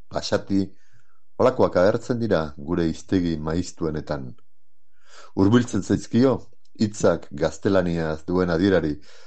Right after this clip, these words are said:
baina ez dute bete-betean harrapatzen. Paleto baten ez jakintasuna, kaikutasuna, trauskiltasuna, basakeria, bere bizilekuari eta bizimoduari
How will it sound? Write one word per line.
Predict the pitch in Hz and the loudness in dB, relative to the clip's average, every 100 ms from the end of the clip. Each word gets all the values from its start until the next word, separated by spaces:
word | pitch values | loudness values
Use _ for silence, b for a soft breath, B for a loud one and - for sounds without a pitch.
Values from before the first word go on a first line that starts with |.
| - | -2
baina | 101 120 | 2 2
ez | 135 | 2
dute | 143 - - 147 | -4 -2 2 2
bete-betean | 101 95 98 82 76 85 78 | 4 2 2 0 2 0 0
harrapatzen. | 73 82 73 - 65 65 - - - - - b b b - | 0 -2 -4 -6 -8 -10 -12 -14 -14 -14 -14 b b b -4
Paleto | 104 104 143 147 113 | 2 4 4 4 4
baten | 107 120 113 | 4 4 4
ez | 92 | 4
jakintasuna, | 95 95 90 113 - 101 95 107 110 | 2 2 0 0 0 -2 0 0 0
kaikutasuna, | 85 80 - - 107 - 92 104 107 104 - - - | -2 -2 -2 0 0 0 0 0 0 -4 -10 -12 -2
trauskiltasuna, | 80 76 - 123 120 - 95 95 107 | -2 0 -2 0 0 0 0 0 0
basakeria, | 101 - - 123 117 107 113 127 b b b b b - | -6 -4 -2 0 2 4 2 2 b b b b b 2
bere | 98 95 | 4 4
bizilekuari | 98 - 123 131 131 123 127 139 | 2 -2 -2 -2 2 4 4 2
eta | 113 - 98 | 0 0 -2
bizimoduari | 87 90 - 117 98 85 82 82 | 0 -2 0 0 0 0 0 2